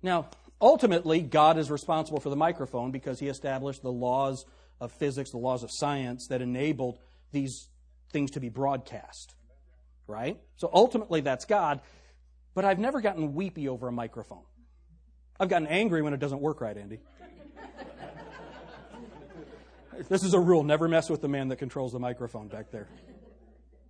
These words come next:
But this is what we intrinsically, instinctively know.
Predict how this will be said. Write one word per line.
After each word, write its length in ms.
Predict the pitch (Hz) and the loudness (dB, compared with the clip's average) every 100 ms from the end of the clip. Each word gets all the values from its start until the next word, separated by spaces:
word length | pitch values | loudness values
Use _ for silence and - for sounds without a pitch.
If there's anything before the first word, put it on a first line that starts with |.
| _ - - - - _ _ _ _ _ _ _ _ _ _ | _ -20 -20 -20 -20 _ _ _ _ _ _ _ _ _ _
But 160 | 175 175 | 0 2
this 180 | 220 277 | 2 2
is 120 | 185 | 0
what 220 | 202 196 | 0 2
we 260 | 170 170 - - | -2 -2 -8 -6
intrinsically, 1200 | 160 - - 226 262 196 147 147 127 117 - _ _ _ _ _ - | -6 -6 -6 0 2 2 0 -6 -8 -12 -14 _ _ _ _ _ -6
instinctively 1000 | 160 131 - - 240 233 147 123 131 127 | -4 -4 -6 -2 -2 -2 -4 -4 -6 -4
know. 300 | 131 113 | -6 -8